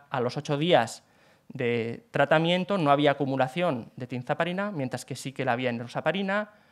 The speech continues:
También tenemos los ra-, los datos del estudio iris, dosis terapéuticas de tinzaparina en pacientes ancianos con insuficiencia renal, en los cuales no se demo-, se, vamos, se vio que no había bioacumulación. ¿Mm?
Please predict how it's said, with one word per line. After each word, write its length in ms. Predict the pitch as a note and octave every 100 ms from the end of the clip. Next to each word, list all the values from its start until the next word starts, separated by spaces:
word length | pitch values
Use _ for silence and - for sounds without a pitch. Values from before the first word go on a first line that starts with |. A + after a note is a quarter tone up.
| _ -
También 260 | C3+ C#3+
tenemos 260 | C#3+ C#3 C3+
los 220 | C3+ C3+
ra-, 220 | C#3 C#3 C#3
los 340 | C3 B2+ C#3+
datos 280 | C#3 C#3+ C3
del 140 | B2
estudio 420 | B2+ D3 C3 C3
iris, 320 | G3+ G#3 G#3+ -
dosis 380 | C#3+ C#3+ D3 -
terapéuticas 560 | C#3 C3 C#3+ C#3+ C3+
de 80 | C3+
tinzaparina 500 | C3+ B2+ C3 C3 D3+
en 80 | B2+
pacientes 340 | A#2+ C3 B2+
ancianos 340 | C3 B2+ C3+ C3+
con 100 | B2
insuficiencia 460 | B2+ C3 C3 D3
renal, 380 | C3 C3+ D#3+ D3 - - - -
en 120 | C3
los 140 | B2
cuales 320 | - C#3+ C3 C#3+
no 160 | D3+
se 140 | D3+ C3+
demo-, 300 | B2+ B2 -
se, 200 | - B2+ C3 _ -
vamos, 320 | C#3 C#3 -
se 180 | - A2+
vio 280 | D3+ E3+ -
que 120 | A#2+
no 80 | B2
había 220 | B2+ A#2+
bioacumulación. 880 | B2 A#2+ A#2+ A#2+ B2+ - F#3 A3 A3+ - _ _ _ -
¿Mm? 200 | C3